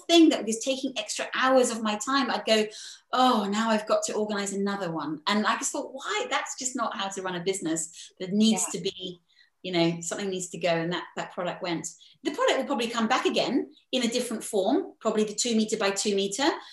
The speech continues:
Speaker 1: but then all those designs have to be rejigged and resized and redone. And I don't have time for that right now, but eventually it might come back.
Speaker 2: Yeah, a different form. It's like,
Speaker 1: Okay, yeah.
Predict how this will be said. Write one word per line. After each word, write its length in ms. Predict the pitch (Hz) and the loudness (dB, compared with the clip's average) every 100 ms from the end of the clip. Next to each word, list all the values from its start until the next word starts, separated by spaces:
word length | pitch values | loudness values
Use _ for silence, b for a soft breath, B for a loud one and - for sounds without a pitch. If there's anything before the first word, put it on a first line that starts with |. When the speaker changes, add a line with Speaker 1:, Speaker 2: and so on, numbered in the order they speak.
| B B | B B
Speaker 1:
but 60 | - | 4
then 160 | 233 254 | 6 8
all 140 | 269 | 8
those 160 | 254 247 | 8 8
designs 480 | 220 226 233 226 | 4 6 6 4
have 160 | 220 208 | 0 -4
to 60 | - | -4
be 140 | 196 | -4
rejigged 520 | 190 196 175 269 254 196 | 0 0 4 4 4 2
and 160 | 180 | 0
resized 680 | 170 170 240 220 214 214 208 | 0 0 4 4 6 4 2
and 100 | 170 | -2
redone. 520 | 156 156 220 208 208 | -2 2 4 4 4
And 240 | 170 160 - B B B B B _ | 2 0 -4 B B B B B _
I 100 | - | 2
don't 120 | 220 185 | 2 0
have 120 | 170 | -4
time 200 | 170 170 | -4 -4
for 120 | 170 | -4
that 140 | 165 151 | -8 -8
right 120 | 156 | -8
now, 180 | 156 156 | -8 -6
but 100 | 226 | -2
eventually 420 | 262 392 - 190 - | 0 0 -2 -4 -4
it 40 | |
might 180 | - - | -4 -6
come 140 | 170 165 | -10 -10
back. 140 | 156 - _ b _ _ _ 494 466 | -12 -14 _ b _ _ _ 0 2
Speaker 2:
Yeah, 100 | - _ | 0 _
a 100 | 277 | -2
different 380 | 277 320 285 - | 2 2 2 2
form. 280 | 180 123 131 | 0 0 0
It's 180 | 190 - | -2 2
like, 120 | 226 | 4
Speaker 1:
Okay, 220 | 170 170 - | 2 -2 -8
yeah. 100 | - | -6